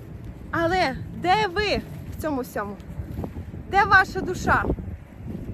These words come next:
Е, що хочете ви робити? Я завжди хотіла от так говорити про саморозвиток, про душу, про те, що ми не просто душі. М,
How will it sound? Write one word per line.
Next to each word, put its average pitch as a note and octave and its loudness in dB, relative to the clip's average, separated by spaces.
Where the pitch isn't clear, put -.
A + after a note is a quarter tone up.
Е, C4 2
що - 4
хочете A4+ 4
ви G#4 2
робити? F#4+ 0
Я A4 6
завжди E4+ 0
хотіла E4+ 2
от C4+ -2
так C4 2
говорити E4+ 2
про F4 0
саморозвиток, F#4 2
про C#4+ 2
душу, F4+ 0
про E4+ 0
те, F4+ 0
що F#4 -4
ми F#4 0
не F#4 0
просто G#4+ 0
душі. E4 -2
М, - -6